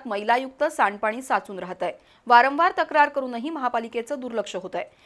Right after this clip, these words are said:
त्यामुळे संतप्त नागरिकांनी प्रशासनाचा निषेध करत भर पावसात गटारी स्वच्छ केल्या. साथीच्या आजारामुळे एखाद्याचा बळी गेल्यावर प्रशासनाला जाग येणार का, असा सवाल उपस्थित केला जातोय.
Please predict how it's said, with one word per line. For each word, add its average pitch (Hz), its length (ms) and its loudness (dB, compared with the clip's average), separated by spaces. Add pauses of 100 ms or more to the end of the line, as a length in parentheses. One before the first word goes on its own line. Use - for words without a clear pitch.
(140)
त्यामुळे 269 260 4
संतप्त 285 520 -2
नागरिकांनी 269 500 0
प्रशासनाचा 233 720 -4
निषेध 214 340 -6
करत 285 300 0
भर 240 300 -6
पावसात 233 520 2 (100)
गटारी 233 360 -2
स्वच्छ 214 320 -10
केल्या. 175 280 -4 (440)
साथीच्या 269 480 4
आजारामुळे 277 540 2
एखाद्याचा 254 420 -2
बळी 247 260 -4
गेल्यावर 277 420 2
प्रशासनाला 247 680 -2
जाग 226 300 2
येणार 208 300 0
का, 254 320 0
असा 233 260 -2
सवाल 233 360 2 (100)
उपस्थित 277 460 -6
केला 185 180 2
जातोय. 175 300 -6